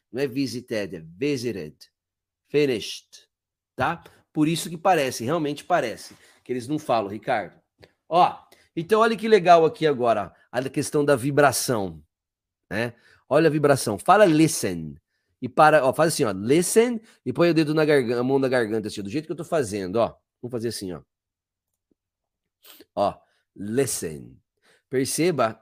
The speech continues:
perceba que eu tenho uma vibração aqui, ó. Listen. Ó, realize. Ele não termina em D E D, não termina em T E D, mas ele tem o som, ó,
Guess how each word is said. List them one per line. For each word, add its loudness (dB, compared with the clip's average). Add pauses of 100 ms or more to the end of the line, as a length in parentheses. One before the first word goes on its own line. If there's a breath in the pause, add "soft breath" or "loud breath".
perceba -4
que -6
eu 0
tenho -4 (280 soft breath)
uma -6
vibração 0
aqui, -2
ó. -4
Listen. -6 (840)
Ó, -4 (180)
realize. -2 (460 soft breath)
Ele -2
não 0
termina 0
em -6
D -2
E -4
D, -2 (180 loud breath)
não -4
termina -4
em -10
T -8
E -4
D, -12 (200)
mas -6
ele 0
tem -2
o -2
som, 0
ó, 0